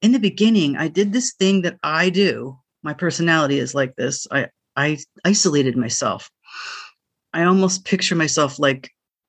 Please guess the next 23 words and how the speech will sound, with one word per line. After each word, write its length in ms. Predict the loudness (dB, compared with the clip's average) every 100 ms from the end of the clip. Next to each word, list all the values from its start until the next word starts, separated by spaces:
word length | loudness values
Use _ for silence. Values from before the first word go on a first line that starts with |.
| -6
a 60 |
wounded 380 | 2 4 4 4
animal 400 | 4 4 2 0
licking 340 | -2 -2 -4 -2
their 160 | -2
wounds. 540 | 0 2 2 0 -4 -2
You 80 |
know, 180 | 0 0
I 80 | 0
just 320 | -2 -6 -8 _ _ -20 -20 -20 _ 0
didn't 220 | 2 2
want 120 | 2
to 40 | 0
go 160 | 0
out. 220 | 2 2
I 80 | 0
didn't 180 | -2 -4
want 120 | -2
to 60 | -2
do 160 | 0
anything. 400 | 0 -2 -2 -4
And 120 | -4 0
that's 340 | 0 -2 -8